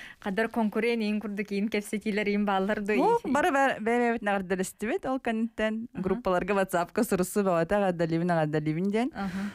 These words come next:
Speaker 2: Ата, конечно, здоровая конкуренция наада боллаҕа дьэ.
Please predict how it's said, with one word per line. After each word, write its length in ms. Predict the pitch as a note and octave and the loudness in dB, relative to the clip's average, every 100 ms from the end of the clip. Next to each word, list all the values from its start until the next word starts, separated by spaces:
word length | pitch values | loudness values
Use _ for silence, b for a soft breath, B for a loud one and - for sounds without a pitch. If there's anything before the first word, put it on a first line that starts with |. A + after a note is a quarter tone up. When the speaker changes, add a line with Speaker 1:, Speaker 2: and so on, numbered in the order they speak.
| B | B
Speaker 2:
Ата, 220 | - G3 A#3 | -4 -2 0
конечно, 560 | A#3 F#4 - D4 F3+ | 0 0 2 2 2
здоровая 380 | F3 G3 A#3+ C4 | 2 2 4 2
конкуренция 720 | A3+ G3 F#3+ G3 G3+ G#3 F#3+ | 2 0 0 0 2 2 2
наада 340 | - D#3+ D#3 E3 | 2 0 2 2
боллаҕа 320 | D#3+ D3+ C#3+ | 4 4 2
дьэ. 140 | F#3 | 0